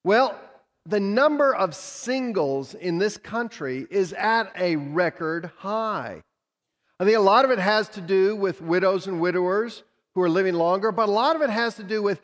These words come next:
younger people putting off the decision to get married until later in life. Part of it has to do a growing number of divorced people who are also out there thinking, "Should I get married? If I should, who should I marry?"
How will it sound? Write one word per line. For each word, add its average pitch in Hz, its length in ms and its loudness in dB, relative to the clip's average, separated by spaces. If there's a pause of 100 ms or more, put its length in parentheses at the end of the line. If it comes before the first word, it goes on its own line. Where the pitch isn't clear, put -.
(140)
younger 254 400 2
people 202 400 -4
putting 285 420 -2
off 269 300 2
the 220 100 -2
decision 208 640 -6
to 190 60 -2
get 196 140 -4
married 220 360 -2
until 196 280 -6
later 208 480 0
in 180 160 -4
life. 170 480 0 (680)
Part 285 260 4
of 277 60 -2
it 233 100 4
has 202 300 0
to 190 40 -18
do 196 360 0 (160)
a 190 100 0
growing 240 500 2
number 226 280 0
of 214 100 -2
divorced 220 640 -2
people 143 440 -4 (260)
who 214 120 2
are 214 160 2
also 226 540 -2
out 175 260 0
there 165 160 -2
thinking, 160 720 -6
"Should - 320 -4
I 185 140 2
get 202 160 -2
married? 226 480 -2 (120)
If 165 220 -6
I 165 80 0
should, 254 480 0 (200)
who 330 340 2
should 165 240 -4
I 123 140 0
marry?" 127 440 -4